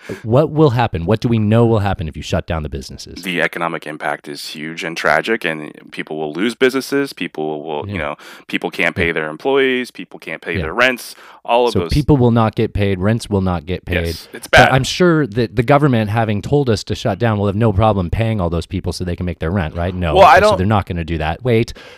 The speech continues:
Speaker 1: I'm sorry. <laughs> But, but, so we know that will happen, but we think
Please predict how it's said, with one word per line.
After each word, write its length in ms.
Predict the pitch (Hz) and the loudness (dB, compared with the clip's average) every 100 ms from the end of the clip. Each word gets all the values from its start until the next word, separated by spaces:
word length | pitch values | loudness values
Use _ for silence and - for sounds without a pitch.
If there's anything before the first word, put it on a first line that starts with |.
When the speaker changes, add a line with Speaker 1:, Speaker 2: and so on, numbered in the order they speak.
| - | -20
Speaker 1:
I'm 80 | 90 | -10
sorry. 380 | - 92 90 90 - - | 0 2 2 0 -6 -20
<laughs> 180 | - - | -6 -2
But, 440 | 98 123 - - - - - _ | 4 4 4 -2 -8 -20 -20 _
but, 400 | 107 151 131 - - - _ - | 2 2 2 -4 -14 -20 _ 2
so 160 | 170 | 2
we 160 | 131 147 | 4 4
know 280 | 117 175 170 | 6 6 6
that 200 | 123 101 | 4 0
will 140 | 90 | -4
happen, 360 | 87 78 82 80 _ _ | -4 -6 -8 -12 _ _
but 220 | 110 95 | -8 -6
we 180 | 107 87 _ _ | -8 -8 _ _
think 400 | - 214 98 - | 0 2 0 -8